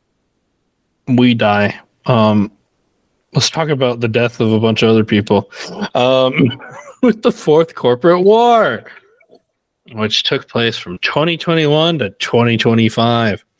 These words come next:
Like in many other cities around the globe during the Fourth Corporate War, Night City was also caught up in the power struggle between Militech and Arasaka.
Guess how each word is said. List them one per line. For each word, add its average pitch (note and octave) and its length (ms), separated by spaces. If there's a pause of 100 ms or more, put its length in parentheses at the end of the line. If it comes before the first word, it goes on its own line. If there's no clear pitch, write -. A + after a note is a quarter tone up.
(1300)
Like C#3+ 200
in B2+ 100
many F3+ 300
other D#3 180
cities C#3 440
around G#2+ 220
the G2 60
globe G#3+ 540
during B2+ 240
the A2+ 60
Fourth A2 260
Corporate G#2 320
War, G3+ 340 (520)
Night F#3+ 240
City G#3 280
was E3 200 (100)
also F#3 500
caught D#3 340
up D3+ 180
in D#3+ 100
the D#3 80
power A2+ 340
struggle G2+ 380
between G#2+ 500
Militech A#2+ 600
and A2+ 100
Arasaka. A2 720